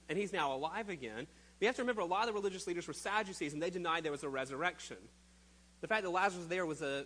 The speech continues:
kind of in-their-face, you know, opposition to their whole theology. They said, "There is no resurrection, and a dead man came back to life." And so they've got to get rid of Lazarus now because he's challenging their theological understanding, and, well,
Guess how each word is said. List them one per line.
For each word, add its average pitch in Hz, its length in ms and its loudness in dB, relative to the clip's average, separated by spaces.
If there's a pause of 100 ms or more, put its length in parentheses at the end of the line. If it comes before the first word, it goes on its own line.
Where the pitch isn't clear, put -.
(140)
kind 165 160 2
of - 80 -2
in-their-face, 170 720 0 (360)
you 151 120 -2
know, 143 60 0
opposition 160 520 -2
to 143 80 -6
their 135 140 0
whole 143 100 -2
theology. 147 560 -6
They 131 100 -4
said, 165 200 -4
"There 165 160 2
is 226 100 0
no 208 140 -2
resurrection, 143 420 -2
and 131 80 -2
a 127 40 -10
dead 175 180 2
man 170 160 -2
came 165 140 -4
back 156 160 -2
to 151 100 -4
life." 175 260 0 (320)
And 175 80 -8
so 165 60 -4
they've 208 100 4
got 190 140 4
to 185 80 2
get 170 120 0
rid 175 140 0
of 160 100 -6
Lazarus 135 360 0
now 139 120 4
because 143 200 -4
he's 139 160 -2
challenging 185 420 2
their 156 160 2
theological 147 560 -2
understanding, 139 440 -2
and, 147 200 0
well, 139 200 2